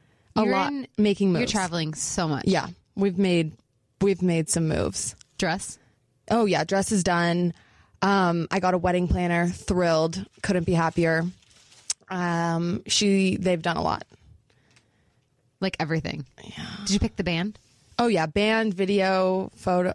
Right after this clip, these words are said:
Speaker 1: They're
Speaker 2: Did you get my pics for the bridesmaids' dresses?
Speaker 1: No.
Speaker 2: I
Speaker 1: Did you
Speaker 2: sent them to you.
Speaker 1: To me?
Speaker 2: Yeah, I texted you.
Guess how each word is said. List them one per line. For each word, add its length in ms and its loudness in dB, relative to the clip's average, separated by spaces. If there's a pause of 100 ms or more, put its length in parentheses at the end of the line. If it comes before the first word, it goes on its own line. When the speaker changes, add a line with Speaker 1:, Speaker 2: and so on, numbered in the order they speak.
Speaker 1:
They're 160 0
Speaker 2:
Did 100 0
you 60 -2
get 140 -2
my 120 0
pics 320 -4
for 100 -2
the 120 -2
bridesmaids' 540 -2
dresses? 500 -4 (300)
Speaker 1:
No. 440 2 (100)
Speaker 2:
I 60 0
Speaker 1:
Did 60 0
you 60 0
Speaker 2:
sent 100 2
them 80 2
to 100 0
you. 140 0 (580)
Speaker 1:
To 120 0
me? 200 2 (120)
Speaker 2:
Yeah, 120 2
I 80 2
texted 360 -4
you. 140 0